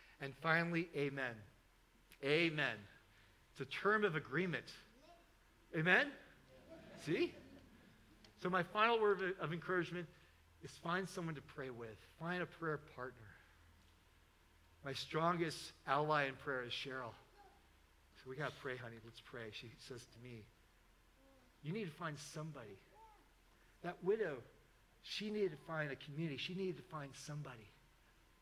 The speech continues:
So whether it's your small group, whether it's after service, I'm up here every Sunday, someone out in the hall, by the next environment, can just ask a pastor, ask an elder, "Can you pray with me?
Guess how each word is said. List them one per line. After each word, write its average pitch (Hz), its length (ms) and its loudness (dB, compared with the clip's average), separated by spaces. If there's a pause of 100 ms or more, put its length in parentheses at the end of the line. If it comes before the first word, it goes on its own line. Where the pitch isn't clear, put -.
(240)
So 147 80 0
whether 156 160 4
it's 147 140 -4
your 127 100 -8
small 202 440 0
group, 190 280 2 (260)
whether 160 240 4
it's - 220 -2 (160)
after 170 300 6
service, 175 400 0
I'm 139 160 -4 (340)
up 151 160 0
here 185 160 2
every 175 160 2
Sunday, 185 540 0 (300)
someone 170 340 2
out 175 140 8
in 165 60 4
the 151 60 -2
hall, 185 460 0 (140)
by 151 140 0
the 151 60 0
next 175 160 2
environment, 175 420 4
can 175 100 -14
just - 300 -8 (760)
ask 165 260 4
a 190 40 0
pastor, 180 500 -2
ask 165 260 -4
an 165 80 -2
elder, 165 180 0
"Can 165 180 -8
you 214 100 -6
pray 165 260 -2
with 165 260 -4
me? 95 180 -18